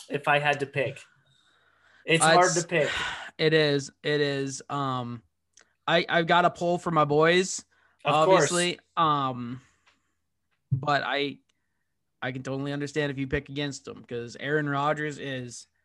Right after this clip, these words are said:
Speaker 2: hot right now. Like you said, he is gonna come in swinging. And the other thing is, this is kind of a grudge match for him, I think.
Speaker 1: Oh, yeah. Yeah, I said it with, uh, the Ravens and the Titans. You can't ever discount that revenge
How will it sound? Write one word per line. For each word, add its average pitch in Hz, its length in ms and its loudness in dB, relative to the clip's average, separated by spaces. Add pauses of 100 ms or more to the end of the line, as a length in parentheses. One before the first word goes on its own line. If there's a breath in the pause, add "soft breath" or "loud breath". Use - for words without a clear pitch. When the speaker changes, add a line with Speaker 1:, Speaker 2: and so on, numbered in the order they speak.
(340)
Speaker 2:
hot 147 440 -2
right 117 240 -16
now. 120 220 -12
Like 127 240 -12
you 131 80 -8
said, 123 420 -12 (440)
he 147 240 -8
is 127 320 -8
gonna 143 240 -8
come 143 300 -6
in 143 120 -6
swinging. 156 420 -4
And 143 360 -8
the 151 160 -2
other 190 140 2
thing 185 160 -2
is, 196 140 0
this 196 160 0
is 220 100 -4
kind 240 140 2
of 226 60 0
a 233 60 2
grudge 170 360 2
match 240 280 4
for 139 240 -2
him, 131 100 -4
I 123 80 -6
think. 120 480 -12 (160)
Speaker 1:
Oh, 175 160 8
yeah. 196 300 6 (220)
Yeah, 175 280 2
I 175 100 2
said 208 260 0
it 190 120 -4
with, 180 300 -4
uh, 165 380 0 (240)
the 170 80 -6
Ravens 165 420 -2
and 170 100 -6
the 160 60 -8
Titans. 170 420 -2
You 147 60 -12
can't 190 320 -4
ever 180 160 -2
discount 175 520 -4
that 175 200 -2
revenge 165 640 -4